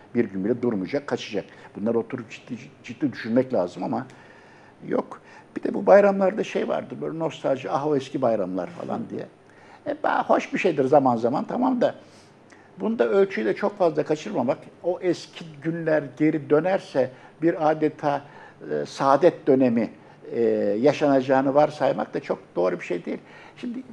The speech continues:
her şey değişiyor. E, "Değişmeyen tek şey değişmenin kendisidir." lafının kanıtlarcasına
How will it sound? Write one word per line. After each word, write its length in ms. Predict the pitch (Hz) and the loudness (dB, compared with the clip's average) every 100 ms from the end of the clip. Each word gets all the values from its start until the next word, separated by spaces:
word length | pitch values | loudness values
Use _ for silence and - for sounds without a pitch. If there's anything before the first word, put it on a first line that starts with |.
| - - | -12 -2
her 220 | 196 - | 0 0
şey 260 | - 247 | 0 0
değişiyor. 520 | 220 202 - 196 104 - - 147 | 2 0 -2 2 2 0 -10 -4
E, 260 | 143 71 147 143 143 73 151 78 78 - - - - - - - - - - - 160 | -2 -2 -4 -6 -8 -10 -10 -14 -16 -20 -20 -20 -20 -20 -20 -20 -20 -20 -20 0 6
"Değişmeyen 440 | 165 156 165 156 | 6 4 -2 -2
tek 200 | 156 160 | 0 0
şey 220 | - 143 | 0 0
değişmenin 380 | 151 143 147 147 | 0 0 0 -2
kendisidir." 540 | 147 143 151 - 139 | 0 -2 -2 -6 -4
lafının 360 | 135 151 151 123 | 2 2 2 0
kanıtlarcasına 920 | 123 147 151 147 131 104 - - - | 0 -2 0 0 0 -2 -6 -8 -8